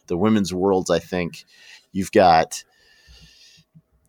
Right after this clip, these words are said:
I don't know, from top to bottom, I think it's a, it's a better field.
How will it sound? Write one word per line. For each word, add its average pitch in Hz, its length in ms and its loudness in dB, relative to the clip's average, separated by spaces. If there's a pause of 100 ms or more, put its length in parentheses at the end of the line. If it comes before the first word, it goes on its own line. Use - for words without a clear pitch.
(400)
I 135 80 6
don't 110 100 4
know, 92 40 4
from - 180 -2
top 139 280 4
to 123 80 4
bottom, 90 440 6
I 82 120 -2
think 82 240 -6
it's - 180 -4
a, 80 240 -4
it's 87 240 -6
a 85 80 2
better 78 480 -2
field. - 640 -10